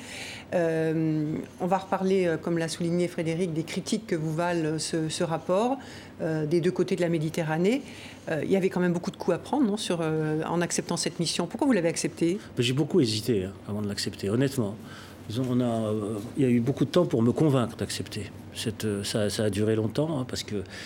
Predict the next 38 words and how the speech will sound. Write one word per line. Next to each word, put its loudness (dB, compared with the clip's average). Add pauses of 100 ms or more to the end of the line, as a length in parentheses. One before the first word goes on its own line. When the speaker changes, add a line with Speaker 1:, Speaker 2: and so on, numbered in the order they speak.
(140)
Speaker 2:
j'ai 2
hésité 2
pendant 2
plusieurs 0
mois 2 (120)
avant 0
d'accepter. -6 (400)
Et 0
c'est 2
finalement 4
au 4
mois 4
de 2
juillet, 4
parce 0
que -2
les 2
premiers 2
contacts 0
ont 2
eu 2
Speaker 1:
Juillet 4
Speaker 2:
lieu 2
Speaker 1:
dernier, 4
Speaker 2:
en, 0
Speaker 1:
en 0
deux 2
mille 2
vingt. 0
Speaker 2:
en 0
février, 4 (120)
les -2
premiers -2
contacts -4 (200)
que -6
j'ai -2
eus, 2
euh, -2